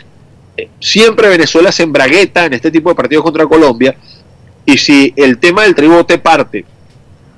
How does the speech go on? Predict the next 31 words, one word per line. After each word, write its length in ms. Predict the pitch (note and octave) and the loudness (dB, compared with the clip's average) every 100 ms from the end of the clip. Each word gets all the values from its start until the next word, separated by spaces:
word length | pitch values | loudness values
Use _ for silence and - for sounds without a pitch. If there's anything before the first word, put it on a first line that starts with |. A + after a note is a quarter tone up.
| - - | -18 -6
para 220 | B2 A#2 | -6 -4
que 120 | C#3+ | -2
el 80 | C3 | -2
equipo 420 | - E3 - B2 | -2 -2 -2 -4
esté 220 | - - - | -4 -6 -2
compacto 720 | F3+ D#3+ - F#3+ E3 - C3+ | -2 -2 -2 -2 -2 -2 -2
defensivamente 880 | B2 B2 - D3+ D#3+ D3+ C3 - A#2+ | -2 -6 -2 0 0 -2 -6 -6 -6
y 120 | B2+ | -6
pueda 260 | - C#3 E3 | -2 0 0
hacer 260 | - D#3 | 0 -2
daño 320 | E3+ E3 C3 | -2 -4 -6
con 140 | A#2+ A2+ | -10 -8
jugadores 480 | A#2 B2 C3+ D3+ C#3 | -2 0 0 0 0
rápidos, 640 | D#3 F3 - B2 G2+ F#2 - - - _ - | 2 2 0 -4 -10 -12 -20 -20 -20 _ -10
que, 160 | B2 A#2+ | -6 -6
que 140 | B2+ | -4
te 100 | B2 | -4
contragolpean 760 | B2 A#2+ B2+ B2 A#2 C#3+ E3+ E3+ | -2 -2 0 2 2 2 0 2
bien, 240 | D#3+ D#3 C#3+ | 0 0 -4
no 180 | C#3+ | -4
estaría 380 | - - F3 F3+ | -2 0 0 0
mal. 300 | D3 F#3+ G2 - - _ _ _ _ _ | 0 0 -2 -8 -20 _ _ _ _ _
No 140 | D3+ | -4
estaría 320 | E3+ D3+ D#3+ D3+ | -4 -2 -2 0
mal, 220 | E3 C#3 | 0 0
no 100 | F3 | -2
sería 300 | - F3+ F#3 | 0 0 0
un 100 | E3 | -2
plan, 320 | E3+ F3 F3 D3+ | -2 -2 -4 -8
eh, 540 | D3 C3 C3+ C3 A#2 | -6 -4 -4 -6 -6
eh, 80 | B2+ | -10